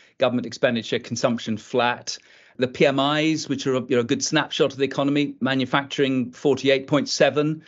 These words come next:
services fifty-one point six, so they're holding up a little bit better. Tourism is coming back, which is a help. So nothing really to write home about on the economy. On inflation, it depends on whether you think inflation is a good thing or not. And the Bank of Japan, I think, does think it's a good thing because they've been trying for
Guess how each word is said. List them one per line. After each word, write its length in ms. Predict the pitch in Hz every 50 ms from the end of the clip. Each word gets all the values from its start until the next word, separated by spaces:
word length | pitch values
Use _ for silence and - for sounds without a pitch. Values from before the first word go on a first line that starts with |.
| _ _ _ _ _
services 580 | - - - 151 139 139 135 135 139 139 131 131
fifty-one 540 | - 143 135 - - 139 123 135 135 135 131
point 220 | - 143 131 -
six, 340 | - - - 151 135 - -
so 120 | - 147
they're 100 | 123 123
holding 260 | 120 135 127 117 127
up 120 | 117 120 123
a 20 |
little 240 | 117 117 127 135 135
bit 160 | 127 139 131
better. 240 | - 135 127 - 147
Tourism 640 | 127 - - - 143 139 139 135 117 - 143 127 127
is 100 | 120 117
coming 320 | - - 123 123 123 120
back, 360 | 123 123 120 135 139 - -
which 220 | - 135 - - -
is 120 | 120 120
a 100 | 120 107
help. 360 | 107 131 131 139 147 - - - - - - - - - - _
So 420 | - - 165 156 156 156 147 127 -
nothing 480 | - 190 170 175 190 180 - 175 156 151
really 260 | 160 165 170 156 147
to 120 | 143 147 131
write 200 | 131 131 131 131
home 220 | - 147 135 127
about 260 | 120 98 117 110 113 -
on 160 | 120 117 117 117
the 100 | 117 113
economy. 640 | 113 117 - 147 139 127 117 113 104 104 117 120 117 - _
On 160 | - 160 156
inflation, 960 | 170 165 165 - - 240 247 269 247 - - - 156 147 151 151 160 160 - _ _ _ _ _ _ -
it 40 | -
depends 440 | 143 - 175 175 190 196 185 - -
on 140 | - 151 151
whether 180 | 147 156 147
you 140 | 135 151 147
think 280 | 139 - 160 139 139 151
inflation 500 | 139 135 135 151 135 131 123 - 139 123
is 80 | 113
a 20 | 117
good 160 | 147 139 139
thing 180 | - - 131 113
or 60 | 117
not. 220 | 143 156 127 107
And 100 | - 113
the 40 | 117
Bank 220 | 127 143 143 143
of 60 | 131 -
Japan, 560 | - - - 131 127 127 127 123 123 123 123 -
I 80 | 113 113
think, 240 | - 123 110 -
does 200 | - 156 160 160
think 200 | - - 135 95
it's 160 | - - - 123
a 20 |
good 180 | 117 123 113 -
thing 280 | - 123 117 139 180
because 360 | - - 113 - 123 120 117
they've 140 | - 117 110
been 140 | 104 123 110
trying 340 | 104 - 131 117 117 117 107
for 320 | - - 120 110 110 113